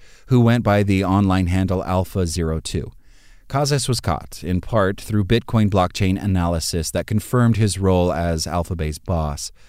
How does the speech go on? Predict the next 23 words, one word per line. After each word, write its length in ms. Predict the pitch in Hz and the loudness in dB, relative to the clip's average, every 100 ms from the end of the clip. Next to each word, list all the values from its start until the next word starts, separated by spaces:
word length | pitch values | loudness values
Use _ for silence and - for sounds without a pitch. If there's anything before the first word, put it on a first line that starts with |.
| - | -6
a 80 | 107 | -2
trick 240 | - 135 | 0 0
that 140 | 123 123 | 2 2
would 100 | 113 | 2
be 100 | 110 | 2
far 280 | 139 165 | 4 4
more 160 | 185 110 | 4 4
difficult, 640 | 101 120 120 110 87 80 - | 2 0 0 2 2 0 -2
if 160 | 110 101 | 0 2
not 180 | 92 | 2
impossible, 720 | 85 - 92 82 76 71 64 - | 2 0 0 0 -2 -4 -6 -6
with 160 | 78 - | -8 -4
Monero. 600 | 82 82 82 76 69 64 - - - - - | 0 2 2 0 -4 -8 -14 -20 -20 -20 -6
DeSnake 400 | 113 110 135 131 | -2 2 2 4
argues 540 | 117 107 98 92 90 - | 4 2 2 2 2 2
that 260 | 92 90 | 2 4
new 160 | 104 110 | 4 4
safeguards 560 | - 104 - 98 98 | 4 0 2 2 2
like 240 | 98 95 - | 2 0 2
these 380 | 101 98 92 98 | 2 2 2 0
will 300 | 98 92 92 | 2 4 4
make 180 | 95 | 2
Alphabay 600 | 95 98 101 104 98 98 | 2 0 2 2 4 2